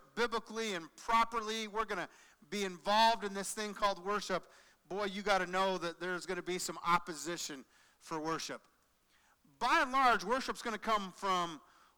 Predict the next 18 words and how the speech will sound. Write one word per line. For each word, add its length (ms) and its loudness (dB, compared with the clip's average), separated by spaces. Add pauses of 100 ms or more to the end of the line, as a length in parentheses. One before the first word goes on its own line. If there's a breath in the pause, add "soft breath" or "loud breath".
(120)
one 200 0
of 140 -2
three 280 -6
sources, 540 -2
and 100 -6
maybe 260 -2
all 220 6
three 300 -2
of 80 -6
them 160 -2
all 160 2
at 100 -4
once. 520 -2 (760 soft breath)
Satan, 600 2
who 200 -2
is 120 0
our 140 4
constant 800 -2